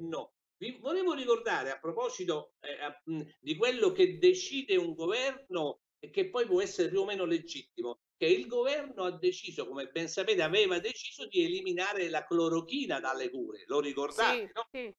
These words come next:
Speaker 1: Eh, però il Consiglio di Stato, non, non l'avvocato polacco, ha annullato questo D P C M, eh, e ha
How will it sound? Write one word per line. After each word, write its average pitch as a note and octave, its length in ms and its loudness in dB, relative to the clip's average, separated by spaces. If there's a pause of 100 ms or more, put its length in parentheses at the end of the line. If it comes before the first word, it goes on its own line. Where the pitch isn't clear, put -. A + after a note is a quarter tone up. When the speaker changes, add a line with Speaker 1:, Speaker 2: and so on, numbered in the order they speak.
Speaker 1:
Eh, A#3 220 -4 (100)
però E4 360 -2 (280)
il A#3 100 -4
Consiglio B3+ 640 4
di F#3+ 100 -2
Stato, - 760 -8 (220)
non, E3+ 360 -2
non E3+ 280 0
l'avvocato C3+ 500 -4
polacco, B2 520 -4 (160)
ha - 240 0
annullato C4+ 760 2
questo F#3+ 320 0
D D#3+ 160 0
P - 100 -20
C A#3 340 2
M, A2 120 -10 (560)
eh, C#3+ 200 -4
e C4 160 2
ha G3+ 300 0